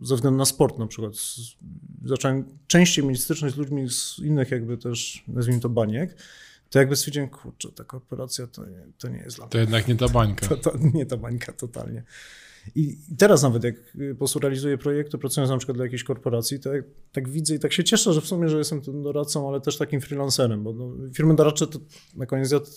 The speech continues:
Speaker 1: też są in-, inne korporacje po
Speaker 2: Mhm.
Speaker 1: prostu. A ja tak się cieszę, że tak jestem z boku, w sensie wchodzę i wychodzę. Tutaj porobię dwa miesiące, tutaj może pół roku. Em, zostawiam czasami tych klientów, no, muszą zostać ze swoimi pro-,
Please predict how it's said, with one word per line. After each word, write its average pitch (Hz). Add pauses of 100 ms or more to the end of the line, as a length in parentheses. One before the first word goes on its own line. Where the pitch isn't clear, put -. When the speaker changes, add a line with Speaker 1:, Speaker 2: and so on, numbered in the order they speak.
Speaker 1:
też 143
są 139
in-, 135
inne 131
korporacje 117
po 120
Speaker 2:
Mhm. 120
Speaker 1:
prostu. 120 (640)
A 185
ja 240
tak 214
się 135
cieszę, 143
że 117
tak 117
jestem 117
z 104
boku, 120
w 113
sensie 113
wchodzę 208
i 147
wychodzę. 117 (480)
Tutaj 131
porobię 110
dwa 113
miesiące, 143
tutaj 110
może 107
pół 139
roku. 160 (600)
Em, 113
zostawiam 160
czasami 151
tych 139
klientów, 139
no, 131 (200)
muszą 156
zostać 139
ze 120
swoimi 120
pro-, 120